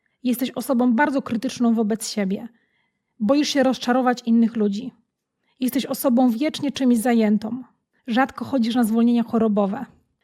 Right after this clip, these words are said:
Uwielbiasz porządek, listy, terminarze, tabelki i dane. Rozpamiętujesz swoje błędy i niedociągnięcia. Opierasz swoją wartość jako człowieka na własnych osiągnięciach. Wolisz zrobić coś samodzielnie, niż pozwolić, aby ktoś inny zrobił to źle.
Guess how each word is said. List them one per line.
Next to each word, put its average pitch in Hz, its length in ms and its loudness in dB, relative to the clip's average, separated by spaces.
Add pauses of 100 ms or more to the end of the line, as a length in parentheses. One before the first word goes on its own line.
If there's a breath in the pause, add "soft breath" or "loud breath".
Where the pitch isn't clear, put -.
(140)
Uwielbiasz 262 420 0
porządek, 262 540 -2
listy, 254 300 -2
terminarze, 226 560 0
tabelki 214 520 -2
i 208 40 -6
dane. 202 380 -2 (840)
Rozpamiętujesz 262 680 2
swoje 262 300 2
błędy 233 380 2
i 220 60 -4
niedociągnięcia. 220 920 2 (760)
Opierasz 277 440 0
swoją 254 320 2
wartość 262 420 0
jako 233 220 0
człowieka 247 760 -4 (120)
na 233 100 2
własnych 220 420 0
osiągnięciach. 233 960 -2 (680)
Wolisz 240 360 4
zrobić 247 420 2
coś 247 140 0
samodzielnie, 254 600 2
niż 254 160 -2
pozwolić, 240 460 0
aby 226 200 0
ktoś 214 220 -4
inny 247 340 4
zrobił 220 320 2
to 240 140 2
źle. 233 400 2